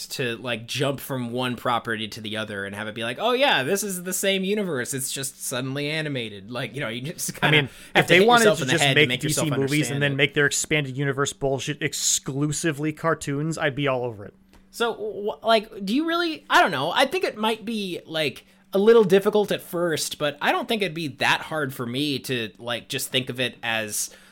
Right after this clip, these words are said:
Speaker 1: like, you know, j-, jump from one medium to another. Like, I don't think that it would
Speaker 2: Right, but the jump isn't necessary is what I'm saying.
Speaker 1: Well,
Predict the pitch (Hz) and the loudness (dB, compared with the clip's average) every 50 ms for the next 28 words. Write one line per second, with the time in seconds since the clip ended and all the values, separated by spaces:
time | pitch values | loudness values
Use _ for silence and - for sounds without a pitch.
0 | - _ - 135 123 113 - - - - - - - - - - - 135 113 107 | -12 _ -2 0 0 0 -2 -8 -20 -20 -20 -20 -20 -20 -20 -12 -10 -8 -8 -8
1 | 104 - 143 147 131 - 190 185 185 - 190 175 170 165 180 180 165 156 165 165 | -6 -8 -8 -6 2 4 4 4 4 4 2 2 2 0 0 -2 -2 -2 -4 -4
2 | 160 160 160 156 147 143 - - 160 139 123 127 139 139 127 110 110 110 113 135 | -4 -4 -4 -4 -4 -4 -4 -4 -4 -2 -2 -2 -2 -2 -4 -4 -6 -6 -8 -8
3 | 147 151 160 - 226 254 247 220 196 214 190 170 156 160 - 170 170 160 185 170 | -8 -8 -4 -2 0 0 0 0 -2 -4 -4 -4 -6 -4 -4 0 4 4 4 4
4 | 139 165 - - 156 120 131 165 175 175 214 202 170 165 175 156 147 156 156 151 | 2 -2 -4 -4 -4 2 4 4 6 6 6 4 4 4 0 0 2 2 2 2
5 | - 131 - - 139 131 127 123 113 120 123 117 113 113 - - 113 101 98 92 | 0 -4 -2 0 0 0 0 -2 -4 -6 -6 -6 -8 -8 -10 -10 -12 -10 -6 -2
6 | 330 381 392 - - - | -2 0 0 -2 -4 -12